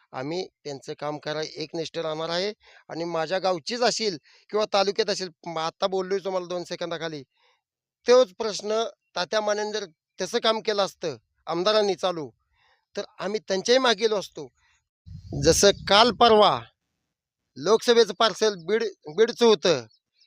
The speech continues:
जसं बीडला पाठवलं, तसं विधान परिषदेचं पार्सल जसं इंदापूरचं आहे, तसंच माघारी पाठवणार. आणि राजूभाऊ खरे सारख्या व्यक्तिमत्व काम करणाऱ्या माणसाला, ह्या जनतेच्या विकासाच्या कामासाठी जनता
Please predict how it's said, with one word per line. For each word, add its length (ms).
जसं 280
बीडला 340
पाठवलं, 520
तसं 260
विधान 340
परिषदेचं 520
पार्सल 500
जसं 260
इंदापूरचं 580
आहे, 160
तसंच 240
माघारी 380
पाठवणार. 540
आणि 100
राजूभाऊ 500
खरे 420
सारख्या 480
व्यक्तिमत्व 720
काम 320
करणाऱ्या 380
माणसाला, 480
ह्या 120
जनतेच्या 920
विकासाच्या 540
कामासाठी 720
जनता 520